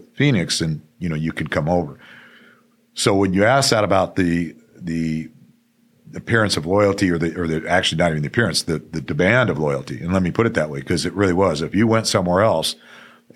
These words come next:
I mean, you were being so disloyal, we wouldn't talk to you, right? You, how dare you test somewhere else?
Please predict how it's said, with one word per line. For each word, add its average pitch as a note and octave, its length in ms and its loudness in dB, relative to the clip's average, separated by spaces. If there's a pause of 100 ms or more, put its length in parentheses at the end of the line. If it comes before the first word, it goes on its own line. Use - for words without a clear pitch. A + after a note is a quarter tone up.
(100)
I E2 120 0
mean, D#2+ 200 0
you F2+ 140 2
were F2+ 100 2
being D#2+ 280 0
so F2 160 0
disloyal, E2+ 540 2
we D#2+ 120 -2
wouldn't D2+ 220 -6
talk F#2+ 260 2
to - 80 -6
you, B1+ 180 -12
right? D2 320 -2 (140)
You, D#2 180 -6
how F#2 140 -2
dare F2+ 260 2
you F2 140 0
test D#2 240 -4
somewhere D#2 240 -2
else? C#2+ 180 -4